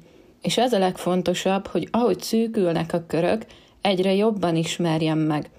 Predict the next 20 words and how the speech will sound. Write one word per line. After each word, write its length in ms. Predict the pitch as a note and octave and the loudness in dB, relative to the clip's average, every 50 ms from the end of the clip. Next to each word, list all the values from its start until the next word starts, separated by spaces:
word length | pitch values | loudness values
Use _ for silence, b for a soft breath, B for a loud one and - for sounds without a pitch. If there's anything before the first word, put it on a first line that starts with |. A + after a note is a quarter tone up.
| B B B B B B B - | B B B B B B B -2
Legyél 400 | G3+ A3+ A3 G#3+ G#3 G3 F#3 F3+ | 0 2 2 2 2 2 2 2
neki 320 | F#3 F#3 F#3 - F3+ - - | 0 0 0 -2 -2 -2 0
egyre 320 | F#3 G#3 G3+ F#3+ F3+ F3+ | 0 0 2 2 0 0
szimpatikusabb, 1120 | E3 - - F3 F3+ F3+ E3+ - F3+ E3+ F3 E3 - - D#3 - - D#3 D3 D3 - - - B B B B B B _ | -2 -4 -2 -2 -2 0 0 -2 -2 -2 -2 -4 -4 -4 -4 -4 -2 -2 -2 -2 -4 -6 -12 B B B B B B _
tudjon 420 | - A#3 A#3 F#3+ F#3 G3 F#3+ F#3 | 2 2 2 2 2 2 2 2
hozzád 480 | F3+ F3+ F3+ E3+ E3+ F3 F3 E3+ E3+ - | 2 0 0 2 2 2 0 0 -2 -4
kapcsolódni, 960 | - - F3 E3+ E3+ - - E3+ F3+ F#3 F3+ F3+ F#3 E3+ E3 G3 G3+ A3 A3 B B B B B B B B B | -4 -4 -4 -4 -4 -4 0 0 2 4 4 2 2 2 2 0 0 0 -2 B B B B B B B B B
és 240 | - F3+ F3+ - | -4 -2 0 0
ez 220 | G3 F#3 F3 F3+ - | 2 0 0 0 0
lehet 480 | G3+ G3+ A3 G3 G#3 - E3 - - - | 0 2 2 2 0 0 -2 -4 -10 -10
egy 220 | - E3+ E3 - | -6 -6 -6 -2
közös 420 | - G#3 G3 F3+ D#3 D#3+ - - - | -2 -2 0 0 0 -2 -2 -4 -4
élmény. 720 | - - F#3 F3+ F3 F3+ F3+ F3 E3 E3 D#3 D#3+ E3 F3+ - - - - _ _ - | -2 0 2 2 2 2 2 2 2 2 2 0 0 -2 -6 -10 -20 -20 _ _ -4
Taníts 480 | - A3+ A3+ A3+ A3 F#3 F#3 - - | -2 0 2 2 2 0 0 -2 -2
neki 300 | F#3+ F3 E3 E3+ - E3+ | -2 -2 -2 -2 -2 -2
valamit, 540 | E3 F3+ F3 E3+ E3+ E3+ F3 E3+ E3+ E3 - _ | 0 0 2 2 2 2 0 0 -2 -4 -6 _
érezze, 560 | - G#3+ A3 G#3+ G3+ F#3+ F3+ E3+ D#3+ E3+ F3 | 0 2 2 2 2 2 0 0 0 -2 -2
hogy 260 | D#3 D#3+ D#3+ E3 - | 0 0 -2 -2 -4
támogatod 840 | - - - G3+ F#3 F3+ F3 F3 E3+ D#3+ D3 E3+ E3+ E3 - - D#3 | -6 -4 -2 0 2 2 2 2 0 0 0 -2 -2 -2 -2 -2 -2
őt. 300 | D#3 - - - - - | -2 -2 -4 -4 -8 -12